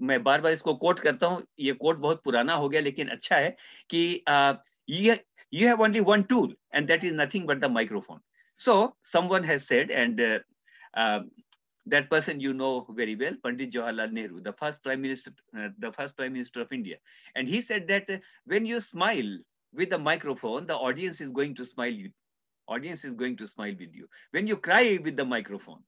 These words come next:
okay, the audience is going to cry with you। मतलब आपके पास सिर्फ एक ये माइक्रोफोन है, यही टूल है, इसी के द्वारा आपको बात कर रहे हैं। जब आप यहाँ स्माइल करेंगे ना, जब आप यहाँ स्माइल करेंगे, अगर एक बार मुझको पूरा दे दो,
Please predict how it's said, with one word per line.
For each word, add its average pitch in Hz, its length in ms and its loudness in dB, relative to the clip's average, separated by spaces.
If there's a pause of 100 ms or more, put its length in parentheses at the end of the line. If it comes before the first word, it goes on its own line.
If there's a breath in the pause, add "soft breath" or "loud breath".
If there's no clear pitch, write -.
okay, 226 220 -2 (240 loud breath)
the 151 120 0
audience 180 400 -2
is 151 120 -6
going 151 200 -4
to 131 120 -8
cry 143 280 2
with 113 180 -6
you। 110 100 -6
मतलब 143 300 -4
आपके 165 280 -2
पास 165 340 -4
सिर्फ 208 220 -2
एक 160 260 -6 (280 soft breath)
ये 139 100 0
माइक्रोफोन 160 600 -2
है, 156 80 -4
यही 131 240 -4
टूल 180 300 -2
है, 185 220 -4 (300 soft breath)
इसी 208 240 -4
के 208 100 -2
द्वारा 165 240 -2
आपको 147 260 -6
बात 139 240 0
कर 156 80 -2
रहे 151 80 -2
हैं। 139 60 -12
जब 196 140 -2
आप 214 160 -6
यहाँ 139 320 -2
स्माइल 156 340 -2
करेंगे 110 300 -4
ना, 127 140 -12 (560)
जब 160 120 0
आप 185 160 0
यहाँ 156 200 -2
स्माइल 127 300 -6
करेंगे, 104 280 -8
अगर 120 180 -8
एक 117 100 -10
बार 123 120 -6
मुझको 117 280 -12
पूरा 107 240 -10
दे 95 140 -14
दो, 92 100 -20